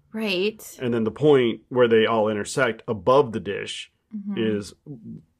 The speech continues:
Speaker 2: frankly, the reason that there, I don't know why there's a dish in the middle at all.
Speaker 1: Right, why is there a dish? It doesn't
Speaker 2: But
Speaker 1: need a dish.
Speaker 2: it doesn't really need a dish, but it needs the tunnels that come out to the points, and the points focus in on the middle, and the middle then shoots out.
Speaker 1: Right, right.
Speaker 2: So that's the whole
Speaker 1: Sure.
Speaker 2: thing. But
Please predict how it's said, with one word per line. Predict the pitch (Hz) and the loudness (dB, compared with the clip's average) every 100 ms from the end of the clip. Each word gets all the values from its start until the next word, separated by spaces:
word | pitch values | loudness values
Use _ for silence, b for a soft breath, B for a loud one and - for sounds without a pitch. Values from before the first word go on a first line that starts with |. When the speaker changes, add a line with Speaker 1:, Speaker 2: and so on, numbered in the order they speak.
| _ _ _ _ _ | _ _ _ _ _
Speaker 2:
frankly, | 196 202 147 | 0 2 2
the | 123 | 0
reason | 123 143 123 | 2 2 2
that | 113 101 | -2 -4
there, | 120 135 - | -2 -2 0
I | 160 | 0
don't | 151 | 0
know | 120 | 0
why | 110 113 | 2 0
there's | 107 101 | -2 -6
a | |
dish | 101 95 110 - | -8 -6 -6 -4
in | 117 | -4
the | 107 | -4
middle | 107 104 98 | -2 -2 -2
at | 98 | 2
all. | |
Speaker 1:
Right, | 110 269 | 2 4
why | 247 | 4
is | 262 262 | 2 2
there | 285 | 0
a | 285 | 0
dish? | 285 285 220 - | 0 0 -2 -8
It | 208 | -6
doesn't | 254 240 240 | -6 -2 0
Speaker 2:
But | 254 | 2
Speaker 1:
need | 226 | 0
a | |
dish. | 202 180 - | -4 -8 -8
Speaker 2:
it | - | 0
doesn't | 143 143 | 0 2
really | 151 147 | 2 2
need | 135 117 | 2 2
a | |
dish, | 127 117 104 - | 2 2 0 -4
but | 120 | -4
it | 110 | -4
needs | 117 117 107 | -2 -4 -4
the | 113 107 | -4 -4
tunnels | 131 143 113 107 | 0 0 2 0
that | 110 | -4
come | 107 110 | -6 -2
out | 104 95 | -2 -4
to | |
the | 101 | -6
points, | - 139 123 - | 0 2 2 -2
and | |
the | 107 | -6
points | 123 110 101 | -2 -2 -4
focus | 110 101 98 | -6 -8 -8
in | 110 | -8
on | 98 | -6
the | 101 | 2
middle, | 156 147 | 6 6
and | 127 | 4
the | 113 | 2
middle | 117 101 | 2 2
then | 104 101 | 0 -4
shoots | - 107 | -6 -10
out. | 107 104 _ - | -10 -12 _ -20
Speaker 1:
Right, | 185 190 127 - | -12 -10 -10 -14
right. | 82 - - - _ | -16 -14 -16 -18 _
Speaker 2:
So | - - - - - 135 | -14 -12 -12 -8 0 2
that's | 131 | 6
the | |
whole | 127 117 | 6 4
Speaker 1:
Sure. | 110 78 64 208 | 0 -6 -10 -12
Speaker 2:
thing. | - - | -16 0
But | 233 226 202 | 4 4 0